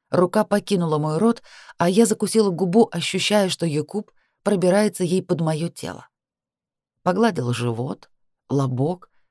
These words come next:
словно приручая дикую лошадь. И, наконец, его пальцы добрались до клитора. Всего пара движений, и мир разлетелся вдребезги. Дрожь сотрясала тело, конвульсивно сводя мышцы.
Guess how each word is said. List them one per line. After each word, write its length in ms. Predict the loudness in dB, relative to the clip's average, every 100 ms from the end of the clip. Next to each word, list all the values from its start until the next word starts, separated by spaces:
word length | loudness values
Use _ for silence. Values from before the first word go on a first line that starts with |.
| _ -10
словно 380 | -2 -2 -2
приручая 540 | 0 0 0 0 2 2
дикую 400 | 0 -2 -4 -4
лошадь. 480 | -6 -8 -14 _ _ _ _ _ _ _ _ _ _ _
И, 120 | -4
наконец, 460 | -4 0 4 4 4
его 180 | -4 -2
пальцы 360 | -2 -2 -2
добрались 420 | -4 0 0 0 -2
до 140 | -4
клитора. 580 | -4 -8 -8 -10 -16 -18 _ _ _ _ _ _ _ _ _ _ _
Всего 320 | -8 -4 -4
пара 340 | -2 -4 -2
движений, 640 | -4 -4 -2 -2 -2 -6 -10 -20 -20 _ -4
и 120 | -2
мир 420 | 4 6 6 4 2
разлетелся 800 | 4 4 2 0 -4 -4 -4 -8
вдребезги. 760 | -4 -4 -4 -12 -16 -20 -20 _ _ _ _ _ _ _ _ _
Дрожь 360 | -2 0 0 -2
сотрясала 580 | -2 -2 -2 0 -2
тело, 380 | -2 -2 0 -2
конвульсивно 800 | -2 -2 0 -2 -2 -4 -2 -4
сводя 400 | 0 0 2 0
мышцы. 480 | -2 -4 -10 -16